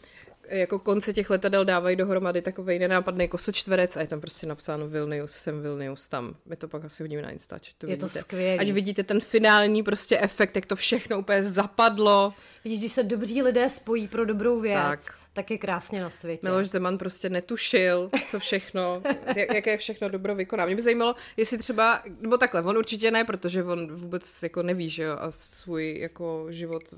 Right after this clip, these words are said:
Speaker 1: odvíjí podle toho, co se děje na teletextu, ale kdyby jako byl trošku zorientovanější, tak podle mě by možná šlo i nějak jako je, eh, se snažit jako pumpnout o nějaký prachy, ne?
Speaker 2: No tak hlavně totálně prolustroval šanci udělat si merch.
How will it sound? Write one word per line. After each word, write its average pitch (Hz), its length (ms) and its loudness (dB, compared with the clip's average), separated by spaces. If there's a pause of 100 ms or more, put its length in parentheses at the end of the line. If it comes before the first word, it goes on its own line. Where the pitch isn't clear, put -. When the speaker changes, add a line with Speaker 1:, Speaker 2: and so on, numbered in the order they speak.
(100)
Speaker 1:
odvíjí 160 280 -10
podle 165 260 -6
toho, 165 140 -2
co 175 120 -10
se 175 140 -4
děje 170 140 0
na 175 100 -2
teletextu, - 640 -4
ale 175 220 0 (600)
kdyby 214 320 6
jako 214 240 6
byl 214 160 2
trošku 220 280 -2
zorientovanější, 196 1040 2 (260)
tak 180 160 0
podle 196 260 2
mě 233 140 2
by 277 120 0
možná 202 880 0 (160)
šlo - 480 -2
i 208 60 0
nějak 190 240 0
jako 202 220 -2
je, 220 480 0
eh, - 60 -20 (440)
se - 300 -8
snažit 208 380 -2
jako 233 280 -2
pumpnout 214 460 -4
o 233 40 -2
nějaký 214 300 -4
prachy, - 440 -4
ne? 170 280 -6 (320)
Speaker 2:
No 196 100 -6
tak 247 180 2
hlavně 240 640 2 (160)
totálně 233 840 2 (180)
prolustroval 220 640 -2
šanci 226 320 -4
udělat 208 300 -2
si 247 100 -4
merch. 190 300 -4